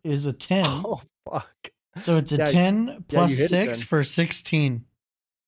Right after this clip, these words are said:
Speaker 2: Holy shit, you had a plus six regardless? It was a ten. Yeah.
Speaker 1: <laughs>
Speaker 2: Yeah, you easily hack into his phone.
Speaker 1: Cool. I just delete the photo.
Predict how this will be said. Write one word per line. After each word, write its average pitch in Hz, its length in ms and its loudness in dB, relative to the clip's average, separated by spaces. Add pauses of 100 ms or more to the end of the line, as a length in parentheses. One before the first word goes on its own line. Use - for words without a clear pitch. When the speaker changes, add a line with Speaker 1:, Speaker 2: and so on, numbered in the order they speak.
(800)
Speaker 2:
Holy 127 260 -6
shit, 123 180 -10
you 127 60 -6
had 117 60 -8
a 113 40 -12
plus - 260 -10
six - 220 -10
regardless? 113 760 -6
It 120 60 -12
was 110 100 -10
a 110 60 -10
ten. 123 440 -10 (720)
Yeah. 214 680 0 (140)
Speaker 1:
<laughs> - 400 -16
Speaker 2:
Yeah, 160 80 2
you 160 180 4
easily 147 280 0
hack 110 240 -8
into 104 160 -16
his 85 140 -18
phone. - 240 -18 (1160)
Speaker 1:
Cool. 123 300 0
I 147 140 2
just 156 160 0
delete 135 300 2
the 123 60 -4
photo. 127 400 -2